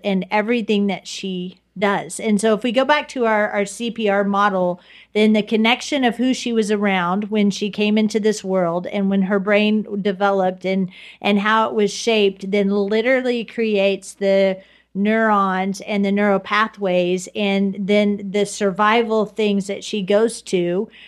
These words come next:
or the simplicity things that she goes to, the messages that she believes that then in return affect her routine. But I've got a feeling that's not the end of the story. And as we all know, there is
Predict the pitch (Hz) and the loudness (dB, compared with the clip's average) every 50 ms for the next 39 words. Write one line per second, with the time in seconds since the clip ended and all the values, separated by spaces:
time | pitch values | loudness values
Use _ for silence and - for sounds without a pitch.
0 | - _ - 208 214 202 214 202 208 - 208 202 190 - 247 240 240 240 247 220 | -20 _ 0 2 4 4 4 2 2 2 0 0 2 2 0 0 2 0 -2 0
1 | 220 226 196 214 214 208 208 202 185 - 196 196 185 175 - - - 208 202 185 | 0 0 0 0 0 2 2 0 -2 -2 -4 -2 -4 -4 -6 -6 -6 -4 0 0
2 | 208 214 208 202 - - 220 208 202 196 190 196 202 202 202 202 - 226 226 208 | 2 2 2 0 -2 -2 0 2 2 2 2 2 2 0 0 -2 -2 -2 -2 -2
3 | 190 214 214 202 185 185 202 190 185 - - - 214 190 180 202 202 208 208 214 | 0 0 0 0 0 -2 -2 -4 -4 -6 -6 -4 -4 0 0 2 2 4 4 4
4 | 208 196 190 - - 196 185 185 - 208 208 208 202 202 202 196 196 190 - 208 | 4 2 0 0 -2 -2 -2 0 0 0 2 2 2 2 2 0 -2 -2 -2 -2
5 | 190 190 185 185 190 180 185 _ _ _ _ _ _ _ - 185 185 - 190 190 | 0 0 0 0 -2 -4 -6 _ _ _ _ _ _ _ -8 -8 -2 -2 -2 -2
6 | 190 190 - 202 185 175 175 175 175 170 - - 165 175 - 190 170 - _ _ | -2 -6 -6 -6 -4 -4 -4 -6 -6 -6 -8 -8 -8 -8 -8 -10 -12 -12 _ _
7 | _ _ _ _ _ _ _ _ 254 262 254 220 196 190 - _ _ _ _ _ | _ _ _ _ _ _ _ _ 2 2 4 2 0 -4 -10 _ _ _ _ _
8 | _ _ _ _ _ - 254 269 285 285 285 262 226 240 220 214 208 202 202 - | _ _ _ _ _ -2 0 2 2 2 0 0 2 2 2 2 2 0 -2 -4
9 | 214 208 202 202 202 202 196 202 196 185 180 196 196 196 202 202 - - - 220 | -2 2 2 2 4 2 2 0 -2 -2 0 0 0 0 -2 -4 -8 -6 -2 0
10 | 208 190 190 180 - 185 175 _ 220 214 202 196 190 180 180 190 180 - - - | 2 2 0 -2 -6 -10 -10 _ -2 0 2 2 2 0 -2 -6 -8 -8 -8 -10
11 | - - 240 240 214 190 180 180 180 180 185 - 196 202 190 190 185 - - 214 | 0 2 4 4 4 4 4 2 2 0 -2 -2 -4 -4 -4 -4 -6 -4 -2 0
12 | 220 214 214 208 208 196 185 - - _ _ 208 214 220 233 254 254 - - 220 | 2 2 2 2 0 -2 -4 -10 -14 _ _ -4 -2 -2 0 0 -2 0 0 0
13 | 208 202 202 196 190 185 185 185 180 185 190 185 185 185 - 214 220 214 202 202 | 2 2 2 2 2 2 0 0 0 0 0 0 0 0 0 0 2 4 2 2
14 | 190 - | 0 -6